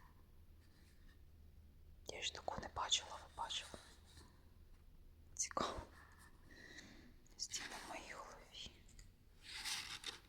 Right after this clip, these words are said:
Так, почита-, почитаємо відгук про книжку. Так.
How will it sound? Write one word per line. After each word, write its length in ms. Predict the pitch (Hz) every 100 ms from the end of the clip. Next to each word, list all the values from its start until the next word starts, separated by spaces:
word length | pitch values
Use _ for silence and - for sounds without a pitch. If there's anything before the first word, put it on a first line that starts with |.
| - - - - - - - - - - - - - - - - - - - - - - - -
Так, 260 | - - -
почита-, 600 | - - - - - - - - - - - - -
почитаємо 680 | - - - - - - - - -
відгук 300 | - - - -
про 180 | - -
книжку. 640 | - - - - - - - - - - - - - - - -
Так. 680 | - - - - - -